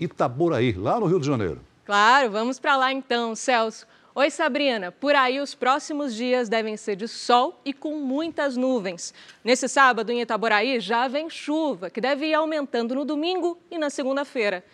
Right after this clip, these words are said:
Speaker 2: Amanhã, máxima de vinte e sete graus. Previsão personalizada pra qualquer cidade do Brasil, você já sabe, né? Aqui no Tempo Delivery. Mande seu pedido pelas redes sociais com a hashtag Você no J R.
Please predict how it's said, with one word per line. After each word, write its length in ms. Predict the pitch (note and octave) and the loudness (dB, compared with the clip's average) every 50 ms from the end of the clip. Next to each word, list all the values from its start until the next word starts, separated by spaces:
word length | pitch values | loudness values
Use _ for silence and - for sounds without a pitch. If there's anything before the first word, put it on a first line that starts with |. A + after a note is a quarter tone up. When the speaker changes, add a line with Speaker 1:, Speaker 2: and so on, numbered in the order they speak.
| - - - - _ | -20 -20 -20 -18 _
Speaker 2:
Amanhã, 420 | - A3 A#3 A#3+ B3 C4+ C#4+ C#4 C4+ - _ _ _ _ | 0 2 4 6 6 6 6 4 2 -4 _ _ _ _
máxima 480 | - A3+ A#3 B3+ - - C4 B3 A#3+ G#3+ | 2 2 2 2 2 -4 -4 -2 -2 -2
de 160 | F#3+ G#3+ F#3+ | -2 -6 -6
vinte 420 | D#3 D3+ E3 G#3 C#4 D#4+ - - | -8 -8 -8 -8 -8 -8 -10 -12
e 60 | D4 | -12
sete 360 | A3+ - - B3+ A#3+ - - G3+ | -12 -4 -4 -2 -2 -2 -6 -4
graus. 540 | F3+ - F3 - - - - - - - _ - - - - - _ _ _ | 0 0 0 -2 -2 -10 -10 -10 -10 -12 _ -20 -20 -20 -20 -20 _ _ _
Previsão 460 | - B3+ A#3 A#3+ A3+ C#4+ C#4 C4+ C4 | 4 4 4 6 4 4 4 4 2
personalizada 920 | C4+ C#4 C4 B3 - C#4 B3+ B3+ B3 A#3+ A#3 G3 G3+ B3 A#3+ B3 G#3+ B3 | 2 2 0 2 0 2 2 2 2 2 -2 0 4 4 4 4 4 0
pra 160 | A#3+ - C4+ B3 | -2 0 -2 -2
qualquer 540 | - C#4 B3 A#3 - _ _ C4+ C4 C4+ | 0 0 0 0 -2 _ _ 0 0 0
cidade 540 | C4+ - - C#4 B3 G3 G#3+ A#3 A#3+ A#3 A#3+ | -2 -6 -8 -6 -2 2 4 4 4 2 0
do 120 | G3+ A#3+ A3 | -2 -2 2
Brasil, 460 | A3+ A3 G3+ G3+ E3+ G#3+ C4 C4+ C4 | 2 2 2 2 0 0 2 2 2
você 260 | B3+ B3 - C4+ B3 | 0 -2 0 -2 0
já 140 | A#3 B3+ A#3 | 0 0 -2
sabe, 380 | - - A#3 A3 A3 F#3 A3 | 0 2 2 2 2 2 -2
né? 160 | A3 A#3+ A#3+ A#3 | -2 0 0 -2
Aqui 200 | A3+ - C#4 C#4 | -2 -2 -6 -6
no 80 | D4 | -4
Tempo 280 | C#4 - C#4 C#4 - C#4 | -4 -4 -6 -6 -4 -2
Delivery. 580 | A#3 C4 A3+ A3 B3 C#4 B3+ G3 G#3 F3+ E3 - - - _ _ | -2 0 0 0 -2 -2 -2 -2 -4 -6 -8 -14 -20 -20 _ _
Mande 240 | A3 B3+ D4 D#4+ C#4+ | 0 0 0 0 0
seu 160 | - E4 D4+ | 0 0 0
pedido 480 | D4+ E4 D#4 A#3+ D4 E4 F4 E4 D#4+ D#4 | 0 0 -4 -2 -2 -2 0 -2 -2 -2
pelas 300 | - C#4+ C4+ A#3+ G#3+ - | -2 0 0 0 -2 -2
redes 200 | C#4 D4 C#4+ - | -4 -4 -4 -2
sociais 560 | - E4 D4+ - - D4+ C4+ C4+ C#4 C4+ - | -4 -4 -4 0 2 2 4 4 2 -2 -6
com 200 | - - A3 F#3+ | -8 -8 -6 -6
a 40 | F3+ | -8
hashtag 680 | F3+ F3 A#3 D4 D4+ - D4 - D4 C4+ C4 B3 A3+ B3 | -8 -4 -4 -4 -2 -4 -6 -2 0 0 0 0 -2 -6
Você 480 | G#3+ F#3+ G3+ F#3+ F3+ - - - D#4+ | -6 -6 -8 -8 -8 -8 -6 -6 -4
no 80 | D#4+ C4+ | -4 -2
J 260 | A#3 C4 B3+ B3+ A3+ | -2 -4 -4 -2 -2
R. 360 | G3 F3 F3 F#3+ E3+ G3 F3+ | -2 -2 -4 -8 -10 -14 -16